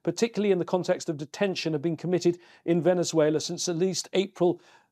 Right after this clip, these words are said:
s-, twenty seventeen. We had a U N fact-finding mission that came up, talked about extrajudicial executions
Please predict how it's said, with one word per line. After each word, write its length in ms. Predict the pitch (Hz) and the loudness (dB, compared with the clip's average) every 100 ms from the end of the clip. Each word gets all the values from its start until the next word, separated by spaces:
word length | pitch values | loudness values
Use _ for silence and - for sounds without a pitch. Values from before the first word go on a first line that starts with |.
| _ _ | _ _
s-, 160 | - - | -10 -10
twenty 340 | - 185 160 170 | 0 0 0 -4
seventeen. 720 | - 170 160 147 151 117 110 - - _ _ _ - | 0 0 0 0 0 0 -4 -8 -20 _ _ _ 0
We 100 | 156 | 2
had 100 | 156 | 4
a 60 | 170 | 4
U 180 | 185 202 | 4 4
N 100 | 196 | 2
fact-finding 760 | - 233 - 180 156 139 127 | -2 -2 -2 0 0 2 0
mission 440 | 127 - 117 110 | 0 0 -4 -4
that 160 | 113 117 | -6 -2
came 240 | 131 123 | 0 2
up, 180 | 120 131 - | 0 -4 -2
talked 240 | 190 - | -2 0
about 180 | 165 180 | 0 0
extrajudicial 880 | 233 220 - 196 165 196 - 196 190 | -2 -6 -2 -2 0 -2 2 2 0
executions 720 | - 185 - 220 - 147 123 | -2 -6 -2 -2 0 -2 -2